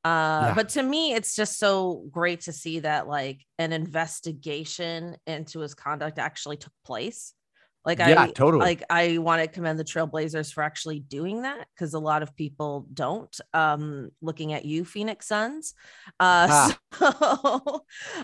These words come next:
Speaker 1: um, I just wanna commend them for that. Uh, as far as the Trailblazers go now, um, a lot of trade rumors are happening. Um, I think they were probably, they haven't said this, but I'm pretty sure they had to wait for this investigation to conclude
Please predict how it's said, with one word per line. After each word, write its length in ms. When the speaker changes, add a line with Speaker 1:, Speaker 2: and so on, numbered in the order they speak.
Speaker 1:
um, 580
I 120
just 140
wanna 180
commend 320
them 140
for 180
that. 300
Uh, 480
as 200
far 500
as 300
the 80
Trailblazers 840
go 120
now, 640
um, 520
a 40
lot 260
of 60
trade 280
rumors 340
are 80
happening. 680
Um, 380
I 100
think 240
they 140
were 140
probably, 840
they 100
haven't 300
said 260
this, 200
but 140
I'm 160
pretty 260
sure 540
they 140
had 320
to 120
wait 360
for 100
this 220
investigation 840
to 120
conclude 960